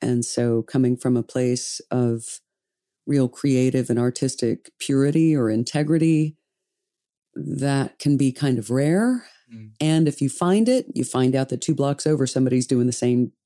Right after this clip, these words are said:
Speaker 1: thing, only they're doing it, you know, whatever.
Speaker 2: Mm.
Speaker 1: Um, Paris, yeah, I do love the art scene in Paris because they're supported.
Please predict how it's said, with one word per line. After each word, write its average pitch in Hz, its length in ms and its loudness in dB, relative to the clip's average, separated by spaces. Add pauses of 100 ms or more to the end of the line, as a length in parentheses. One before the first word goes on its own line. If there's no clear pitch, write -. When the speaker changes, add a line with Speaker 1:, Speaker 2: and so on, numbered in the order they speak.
(200)
Speaker 1:
thing, 127 340 2
only 120 220 2
they're 117 180 0
doing 113 200 0
it, - 160 -6 (220)
you 110 160 0
know, - 80 -6
whatever. - 480 -6 (500)
Speaker 2:
Mm. 113 300 -10
Speaker 1:
Um, 135 400 2 (120)
Paris, 196 680 0 (640)
yeah, 190 300 2
I 165 120 4
do 226 480 2
love 170 500 2
the 165 140 4
art 151 220 0
scene 170 240 2
in 139 120 2
Paris 147 560 -2 (680)
because 147 760 -2
they're 127 180 0
supported. 233 540 -2